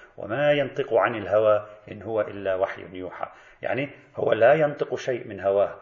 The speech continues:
ما ينطقه وحي، ما ينطقه يعني هذه الكلمات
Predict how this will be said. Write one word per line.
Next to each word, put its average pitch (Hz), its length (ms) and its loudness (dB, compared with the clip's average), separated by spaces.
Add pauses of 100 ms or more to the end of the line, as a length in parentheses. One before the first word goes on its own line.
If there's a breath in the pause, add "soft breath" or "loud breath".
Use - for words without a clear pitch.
(280 loud breath)
ما 120 220 8
ينطقه 143 720 6
وحي، - 480 4 (1040)
ما 120 320 2
ينطقه 127 920 0
يعني 95 180 0
هذه 123 360 2
الكلمات 214 680 0